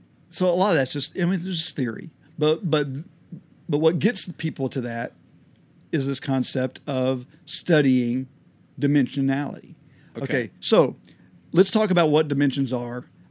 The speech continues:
Speaker 1: uh, from just a ge-, geographical space, uh, type of, of understanding.
Speaker 2: Okay.
Speaker 1: Okay, so if I say something is one-dimensional.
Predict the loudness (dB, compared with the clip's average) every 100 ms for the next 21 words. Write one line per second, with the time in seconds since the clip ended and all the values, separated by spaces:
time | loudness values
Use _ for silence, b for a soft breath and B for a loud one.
0 | -4 0 2 0 -2 -2 0 0 -2 -4
1 | -6 -2 -2 -2 -6 -4 -2 0 0 0
2 | -2 -4 -2 -4 -6 _ _ _ _ -12
3 | 0 2 2 0 -6 -8 -16 _ _ _
4 | _ _ _ _ -6 -2 -2 -2 -4 -2
5 | -2 -4 -6 -6 -4 -2 -2 -4 -8 -12
6 | -12 -8 -8 -8 -8 -4 -2 0 0 2
7 | 2 2 2 2 0 0 0 -2 2 4
8 | 4 4 4 2 0 -12